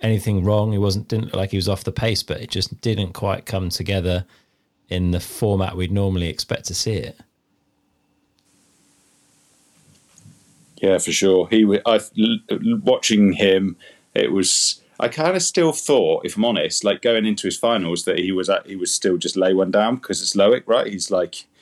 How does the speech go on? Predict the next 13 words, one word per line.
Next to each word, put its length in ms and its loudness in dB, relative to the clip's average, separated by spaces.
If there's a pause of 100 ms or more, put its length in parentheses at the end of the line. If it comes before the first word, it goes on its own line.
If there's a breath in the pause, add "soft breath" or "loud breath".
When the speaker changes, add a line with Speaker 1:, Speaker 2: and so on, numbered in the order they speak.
(220 soft breath)
Speaker 2:
he's 140 -2
a 40 -2
racing 480 0
machine, 460 0
<laughs> 60 0
isn't 160 0 (180)
he? 80 0
Speaker 1:
Yeah. 240 2
Speaker 2:
You 60 2
know, 120 6
he's, 280 2 (320 loud breath)
he's, 400 2
uh, 460 4